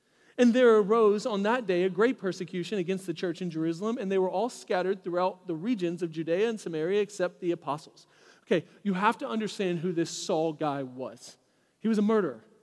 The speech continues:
like, literally a murderer. He was the guy who was standing there overseeing the execution of Stephen. All right, let, let me put it this way.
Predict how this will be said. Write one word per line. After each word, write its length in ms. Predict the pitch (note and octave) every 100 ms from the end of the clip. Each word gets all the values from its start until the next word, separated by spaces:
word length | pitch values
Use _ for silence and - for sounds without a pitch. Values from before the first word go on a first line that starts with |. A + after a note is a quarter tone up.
| _ _ _ -
like, 140 | G#3 D#3+
literally 560 | E3+ A#3 C4 B3 A#3
a 80 | G#3
murderer. 440 | G3 G3+ E3+ A#2+ - -
He 200 | - B3+
was 260 | C4 C#4+ B3+
the 100 | C4
guy 400 | F#3 F#3+ F3 F#3
who 300 | E3 A3+ F#3 - -
was 140 | G#3
standing 640 | - - - D4+ D4+ A#3 E3+
there 260 | E3+ F#3+ -
overseeing 720 | C#4 C#4+ D4+ D4 - C4+ B3
the 160 | A#3 A3
execution 640 | A3 - F#3 A3 - G3
of 100 | F3+ _ _ _ _ _
Stephen. 500 | - - C#4 D#3 C3 F#3+
All 80 |
right, 100 | G3+
let, 160 | G#3+ C4
let 80 | B3+
me 80 | C#4
put 140 | A#3
it 40 |
this 180 | E3 D#3
way. 120 | -